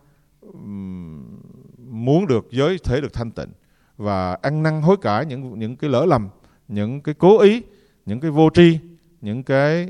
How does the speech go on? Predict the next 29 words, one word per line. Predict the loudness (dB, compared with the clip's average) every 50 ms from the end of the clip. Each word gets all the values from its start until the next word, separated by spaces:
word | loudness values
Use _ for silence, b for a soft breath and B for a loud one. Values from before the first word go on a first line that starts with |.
| -12 -16
ờ, | -16 -14 -12 -12 -12 -10 -10 -10 -10 -10 -10 -12
sơ | -2 2 2 4 4
sót, | 2 0 -4 -2
sơ | 0 2 2 2
sót | 2 0 -2 -4 -4
mà | -4 -4 -2
mình | -2 -2 -4 -4 -4
đã | -4 -4 -2
vì | 0 2 2 2 2 0
những | -2 -4 -6 -8
cái, | -10 -10 -12 -10
cái | -4 -4
yếu | -2 0
tố | 2 2 2 2
đó | 0 -2
mà, | -2 -4 -4 -4 -4 -6 -8 b b b b b b b
ờ, | -14 -12 -10 -10 -10 -10 -10 -12 -12 -12 -12 -12 -10 -10
mà | -8 -8 -6
phạm | -4 -4 -2 0
giới | 2 2 2 2 2
hay | 0 -4 -4
là | -4 -4 -4
vì | -4 -6 -6 -8 -8 -8
không | -8 -10 -10 -6 -6
giữ | -6 -4
được | -6 -6 -4
giới | -2 0 0 0 -2 -4
đầy | -6 -6 -4 -2
đủ, | -2 -2 -2 -4